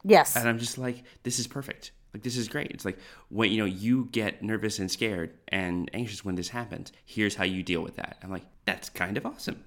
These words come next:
Speaker 2: I kinda like that."
Speaker 1: Right, and that makes all the sense in the world. In addition to me looking for those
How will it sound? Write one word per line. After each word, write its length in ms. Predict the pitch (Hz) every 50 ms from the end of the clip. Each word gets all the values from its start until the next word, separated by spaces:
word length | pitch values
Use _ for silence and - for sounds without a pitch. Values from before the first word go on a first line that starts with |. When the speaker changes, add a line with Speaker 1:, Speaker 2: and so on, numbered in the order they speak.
| - - - -
Speaker 2:
I 40 | -
kinda 180 | - 120 151
like 160 | 202 285 285 -
that." 260 | - - - - - - -
Speaker 1:
Right, 400 | - 208 190 190 190 160 147 - - -
and 120 | 160 160
that 100 | 175 185
makes 260 | 190 190 175 - - - -
all 180 | - 165 160 165
the 80 | 160 156
sense 260 | - 175 160 156 -
in 60 | 165 151
the 60 | 147
world. 360 | 143 139 135 123 117 101 - - - -
In 180 | 233 226 220
addition 460 | 220 214 214 247 247 - 262 240 233 233
to 120 | - - 226
me 160 | 202 190 185
looking 340 | 180 185 180 - 190 180 165
for 180 | - - 185
those 320 | 170 170 160 160 160 151